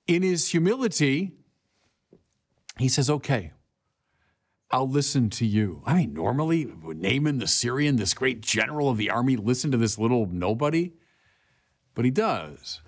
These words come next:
His humility now opening him to salvation. Well, following her advice, he comes to Israel. Now, keep something in mind. Here's the general of a, of an enemy army who comes into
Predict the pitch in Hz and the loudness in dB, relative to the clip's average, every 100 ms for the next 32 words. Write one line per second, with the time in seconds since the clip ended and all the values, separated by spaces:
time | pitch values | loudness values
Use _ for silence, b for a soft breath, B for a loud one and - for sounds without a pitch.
0 | - _ _ _ - - 127 117 - 135 | -20 _ _ _ -10 0 2 2 0 2
1 | 147 208 151 - 110 101 104 98 104 - | 2 2 2 0 2 2 0 -2 -4 -2
2 | 135 139 120 107 104 104 95 92 - - | 0 2 0 0 0 -2 -2 -6 -8 -2
3 | 107 95 - - 117 104 110 120 - 82 | -2 -2 -8 -4 -2 0 0 0 -4 -14
4 | 80 _ _ _ b b b b b b | -18 _ _ _ b b b b b b
5 | 180 196 175 - 190 214 220 170 156 120 | 0 2 -2 -2 0 2 0 2 0 2
6 | 107 113 135 - 165 151 - 185 214 214 | 0 0 -2 -2 -2 -2 0 2 4 2
7 | - 165 196 165 110 92 135 143 - 254 | 0 0 0 2 -2 -2 -4 -2 -2 0
8 | 233 220 151 135 131 101 - B B B | -2 0 0 0 0 -4 -14 B B B
9 | 214 277 269 196 123 - 131 185 233 147 | -2 -2 0 -2 0 0 2 2 0 0
10 | 98 107 120 B B B 160 156 151 127 | 0 -2 -4 B B B 0 2 0 -2
11 | - 156 147 156 196 233 208 175 170 190 | -2 0 0 0 0 2 0 2 0 0
12 | 120 - - _ _ b b b b - | -4 -8 -16 _ _ b b b b -4
13 | 196 170 - 208 240 233 170 - 190 220 | -2 -2 0 0 2 2 0 0 2 2
14 | 208 175 151 | 2 2 0